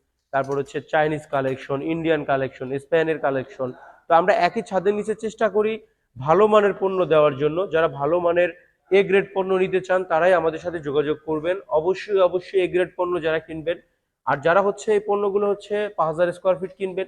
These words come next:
একদম ডেলিভারি চার্জ ফ্রি এবং হচ্ছে অফার প্রাইজে পেয়ে যাবেন, একদম অফার প্রাইজে। এখন হচ্ছে মাত্র পঁচাত্তর টাকা থেকে শুরু করে নব্বই, একশো টাকার মধ্যে হচ্ছে এই প্রোডাক্টগুলো আমাদের কাছে পারচেজ করতে পারেন আপনি হান্ড্রেড পার্সেন্ট এ গ্রেড।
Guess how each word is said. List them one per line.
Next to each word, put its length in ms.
একদম 460
ডেলিভারি 360
চার্জ 200
ফ্রি 220
এবং 180
হচ্ছে 180
অফার 400
প্রাইজে 360
পেয়ে 200
যাবেন, 280
একদম 500
অফার 240
প্রাইজে। 440
এখন 240
হচ্ছে 300
মাত্র 520
পঁচাত্তর 360
টাকা 260
থেকে 200
শুরু 240
করে 360
নব্বই, 280
একশো 260
টাকার 260
মধ্যে 240
হচ্ছে 280
এই 40
প্রোডাক্টগুলো 460
আমাদের 260
কাছে 140
পারচেজ 380
করতে 240
পারেন 240
আপনি 200
হান্ড্রেড 320
পার্সেন্ট 340
এ 60
গ্রেড। 180